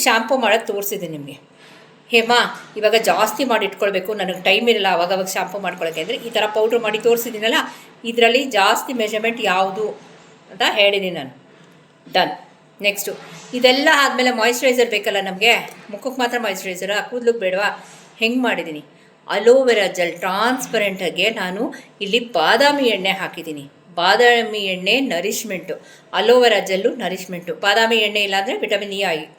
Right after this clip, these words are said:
ಆಯಿಲ್ ಹಾಕ್ಕೊಳ್ಳಿ. But ನಾನು ನೈಂಟಿ ನೈನ್ ಪರ್ಸೆಂಟ್ ರೆಕಮೆಂಡ್ ಮಾಡಲ್ಲ, ಯಾಕಂದರೆ ಬಾದಾಮಿ ಎಣ್ಣೆನೇ ಹಾಕಬೇಕು. ಟೆಕ್ಸ್ಚರ್ ನೋಡಿ ಯಾವ ರೀತಿ ಇದೆ ಅಂತ, ಈ ಥರನೇ ಇರಬೇಕು. ರನ್ನಿಂಗ್ ಕನ್ಸಿಸ್ಟೆನ್ಸಿ,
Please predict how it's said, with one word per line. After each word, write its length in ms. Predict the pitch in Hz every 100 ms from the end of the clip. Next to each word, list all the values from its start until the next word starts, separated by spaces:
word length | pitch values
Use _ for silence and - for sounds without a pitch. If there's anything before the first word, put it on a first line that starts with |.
| 185
ಆಯಿಲ್ 160 | 185 170
ಹಾಕ್ಕೊಳ್ಳಿ. 300 | 170 196 262 - - - 196
But 120 | 190 185
ನಾನು 140 | 180 180
ನೈಂಟಿ 240 | 196 262
ನೈನ್ 180 | 226 208 202
ಪರ್ಸೆಂಟ್ 260 | 185 233 180
ರೆಕಮೆಂಡ್ 280 | - 180 180
ಮಾಡಲ್ಲ, 220 | 165 160 151
ಯಾಕಂದರೆ 260 | 143 180 202
ಬಾದಾಮಿ 320 | 156 160 170 165
ಎಣ್ಣೆನೇ 280 | 160 156 165 180 214 220
ಹಾಕಬೇಕು. 440 | 156 - 135 151 - _ _ _ _ _ 240
ಟೆಕ್ಸ್ಚರ್ 340 | 233 - 247
ನೋಡಿ 160 | 220 196
ಯಾವ 100 | 175
ರೀತಿ 220 | 180 180 165
ಇದೆ 100 | 165 156
ಅಂತ, 100 | - - _ _ _ _ _ _ _ _ _ _ _ _ _ - - - - -
ಈ 80 | 226
ಥರನೇ 340 | 226 226 240 240
ಇರಬೇಕು. 280 | 226 214 185
ರನ್ನಿಂಗ್ 320 | 180 190 233
ಕನ್ಸಿಸ್ಟೆನ್ಸಿ, 540 | 226 208 202 202 185